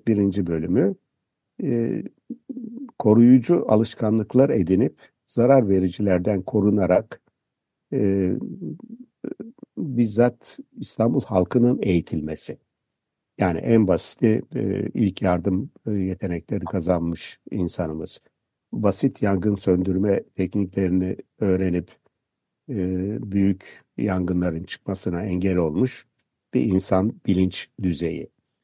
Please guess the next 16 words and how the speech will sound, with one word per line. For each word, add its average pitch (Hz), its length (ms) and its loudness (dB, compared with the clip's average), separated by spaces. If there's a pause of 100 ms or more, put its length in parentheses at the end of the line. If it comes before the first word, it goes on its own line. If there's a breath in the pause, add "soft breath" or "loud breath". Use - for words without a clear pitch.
(380)
İkincisi 139 480 2
de 180 100 6
dayanışma 104 520 6
konusu. 87 520 -4 (520)
Doksan 123 340 0
dokuz 131 300 -2
depreminden 127 520 2
sonra 127 320 0
B 104 140 -2
B 113 60 -2
C'nin 120 600 -2
yaptığı 113 640 0 (280)
çok 117 240 -2
güzel 95 380 0
bir, 90 240 -4 (140)
e, 90 440 -4